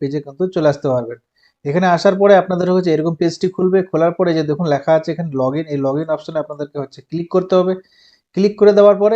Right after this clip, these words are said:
এখানে দেখুন বন্ধুরা কি লেখা আছে, "Enter আধার নাম্বার।" এখানে কিন্তু আধার নাম্বারটা আপনাদেরকে হচ্ছে বসাতে হবে। তো চলুন বন্ধুরা, আমি আধার নাম্বারটা বসিয়ে দিচ্ছি।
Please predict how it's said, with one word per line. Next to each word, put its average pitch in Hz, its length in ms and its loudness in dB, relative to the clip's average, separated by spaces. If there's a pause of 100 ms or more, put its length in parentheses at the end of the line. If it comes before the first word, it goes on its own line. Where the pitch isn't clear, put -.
এখানে 175 220 -6
দেখুন 165 240 -6
বন্ধুরা 160 300 -6
কি - 160 -12
লেখা 160 240 0
আছে, 165 140 -2 (100)
"Enter 147 180 0
আধার 147 280 0
নাম্বার।" 131 300 -6
এখানে 147 220 -8 (140)
কিন্তু 151 220 -8 (580)
আধার 147 260 0
নাম্বারটা 143 400 -2
আপনাদেরকে 135 400 -6
হচ্ছে 131 240 -6
বসাতে 156 360 -4
হবে। 120 100 -8
তো 117 100 -16
চলুন 147 240 -6
বন্ধুরা, 175 280 -2
আমি 175 140 -2
আধার 143 200 -4
নাম্বারটা 156 320 -6
বসিয়ে 147 300 -2
দিচ্ছি। 170 260 -8